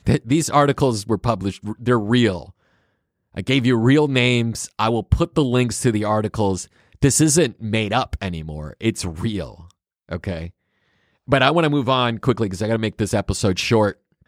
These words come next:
The other article that I was fascinated by that came out this week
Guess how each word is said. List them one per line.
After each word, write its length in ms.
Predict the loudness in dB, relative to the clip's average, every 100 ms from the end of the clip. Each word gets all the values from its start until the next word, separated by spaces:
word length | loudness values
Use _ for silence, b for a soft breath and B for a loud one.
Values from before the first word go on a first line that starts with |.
| _ _
The 140 | 0 2
other 300 | 2 2 4
article 440 | 2 2 0 -2
that 200 | 0 -2
I 180 | -2 -4 -6
was 280 | -6 -6 -6 0
fascinated 760 | 0 2 0 2 2 0 -2
by 480 | -2 -2 -4 -8 -14 _ _ _
that 140 | -6 -4
came 220 | -2 0
out 220 | -2 -2
this 200 | -4 -4
week 440 | -2 -2 -4 -10